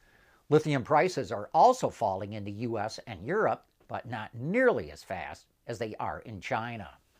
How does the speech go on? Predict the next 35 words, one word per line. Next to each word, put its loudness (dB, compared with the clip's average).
But, 8
you 8
know, 8
if 4
you're 4
a 4
battery 8
company, 2
what 8
are 4
you 4
gonna 6
do? 6
You're 8
gonna 6
keep 4
on 4
making 2
batteries. 8
And 0
C 0
A 4
T -2
L 6
announced -2
it's 2
going 2
into -2
mass -2
production 0
with 4
a 2
new 6
battery 2
chemistry -6